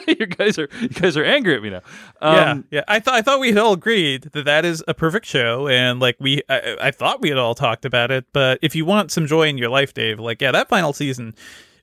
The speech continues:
Speaker 2: it's, uh, better than, like, the one before it. But the finale, I think, is perfect. Yeah.
Speaker 1: Cool. Uh, I am now motivated to check it out. But po-, but my point being that, uh, I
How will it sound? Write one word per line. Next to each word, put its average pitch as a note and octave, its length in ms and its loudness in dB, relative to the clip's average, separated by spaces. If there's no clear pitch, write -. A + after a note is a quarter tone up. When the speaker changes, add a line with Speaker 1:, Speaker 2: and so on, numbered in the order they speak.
Speaker 2:
it's, G#3+ 240 -2
uh, A#3 180 2
better G#3+ 400 2
than, E3 340 0
like, C#3+ 360 0
the C#3 80 -2
one C3 160 -2
before C3 300 0
it. E3+ 100 -2
But D3+ 120 0
the C#3+ 80 0
finale, A#2+ 440 -4
I A#2 40 -4
think, - 180 -10
is A2 80 -14
perfect. - 480 -16
Yeah. - 80 -18
Speaker 1:
Cool. A3+ 380 0
Uh, D3 440 2
I D#3+ 720 0
am C3+ 280 -2
now C#3+ 160 2
motivated C#3 340 0
to - 40 -8
check D3 120 -4
it F3 60 2
out. F#3 120 2
But A3 120 -8
po-, - 220 -2
but D#3 220 0
my E3+ 120 2
point C4+ 220 2
being E3+ 500 2
that, B2+ 440 0
uh, A#2+ 260 0
I B2 240 -2